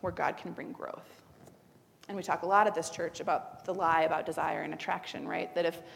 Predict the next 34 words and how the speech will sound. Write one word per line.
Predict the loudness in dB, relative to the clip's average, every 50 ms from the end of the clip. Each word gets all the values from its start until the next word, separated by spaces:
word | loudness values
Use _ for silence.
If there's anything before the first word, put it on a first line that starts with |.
| -20 -20 -20 -20 -6 -4
if | -2 -2 -2
we | -2 -2 0 2 4 6
are | 8 8 8
a | 6
thousand | 6 4 6 6 6 6 6 4 0 -2 -2 -2 -4 -4 -6 -4
different | -4 -4 -4 -4 -4 -6 -4 -6 -8 -10 -12 -12 -10
genders, | -2 0 0 2 2 2 2 2 2 0 0 -2 -4 -8 -10 -10 -12 -14 -18 -20 -20 -12 -4
um, | -2 -2 0 0
if | -2 -4 -4
we | -4 -2 -2 -2
can | -2 -4 -4
have | -2 -2 -2 -2 -2
multiple | -2 -2 -2 -2 -4 -4 -6 -6
kinds | -6 -6 -4 -4 -2 -2 -2 -4 -4 -6
of | -8 -6 -6
relationships | -6 -4 -4 -4 -4 -6 -8 -8 -8 -8 -8 -8 -10
and | -10
experiences | -10 -12 -14 -12 -10 -8 -8 -6 -6 -8 -8 -10 -8 -6
of | -4 -4
our | -4 -4
gender | -6 -6 -4 -4 -2
identity, | -2 -2 -4 -6 -6 -6 -8 -8 -8 -10 -10 -12 -14 -18 -20 -16 -8 -8
of | -6 -6 -6
course | 0 2 4 4 4 2 0 -4 -8 -10 -12 -8 -6
it | -6 -6
can't | -4 -6 -8 -6 -6
be | -8 -8
true | -8 -8 -4 0 0 0 0 0 -2 -4
that | -4 -4 -4
we | -4
can | -4 -4 -6
only | -6 -6 -6 -8
be | -8 -6 -6
attracted, | -6 -6 -4 -2 -2 -4 -4 -4 -4 -4 -4 -4 -4 -6